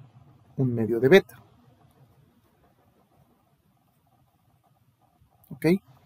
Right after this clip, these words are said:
Y X sub cuatro dijimos que era igual a beta, entonces es cero alfa más un beta. ¿Sale?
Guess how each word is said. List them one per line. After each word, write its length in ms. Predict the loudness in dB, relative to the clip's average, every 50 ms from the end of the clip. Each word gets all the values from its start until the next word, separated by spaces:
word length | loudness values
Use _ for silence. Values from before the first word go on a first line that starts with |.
| -20 _ _ _ -20 _ _ _ _ _ _ _ _ _ _ _
Y 220 | 0 0 2 2 2 4 2
X 240 | 2 2 2 -2 0
sub 140 | -2 -2 -4 -2
cuatro 560 | 2 4 6 6 6 4 0 0 0 -2 -4 _ _ _ _ _ _ _ _ _ _ -12
dijimos 540 | -6 -6 -6 -4 -4 -4 -4 -4 -4 -6
que 140 | -4 0 0
era 220 | 2 2 0 -2 -4 _ _
igual 320 | -6 -2 0 2 2 2
a 60 | 2 4
beta, 360 | 2 2 2 0 -8 -8 -10 _ _ _ _ -20 -20 -20 _ -20 _ _ _ -4
entonces 520 | -4 -4 -2 -2 -2 -2 -2 -4 -4 -2
es 240 | -2 -2 -2 -2 -8 -10 _ _ _ _ _ _ _ _ _ _ _ _ _ _ _ _ _ _ _ _
cero 380 | -8 -6 -4 -2 0 2 4 4
alfa 380 | 4 2 2 -2 -4 -4 -4 -6 -12 -20 -20 _ _ _ _ _ _ _ _ _ _ _ _ _ _ _ _ _ _ _ _ _ _ _ _ _ _ _ -10 -6
más 640 | -2 0 0 0 0 0 -2 -6 -8 -12 -16 -20 _ _ _ _ _ _ _ _ _ _ _ _ _ _ _ _ _ _ _ _ _ _ _ _ _ _ _ _ _ _ _ _ _ _ _ _
un 220 | -6 -4 -4 -2
beta. 260 | 0 -2 -2 -2 -6 -20 -20 -20 _ _ _ _ _ _ _ _ _ _ _ _ _ _ _ _ _ _ _ _ _ _ _ _ _ _ _ _ _ _ _ _ _ _ _ _ _ _ _ _ _ _ _ _ _ _ _ _ _ _ _ _ _ _ _ _ _ _ _ _ -8
¿Sale? 300 | -4 -2 0 0 -2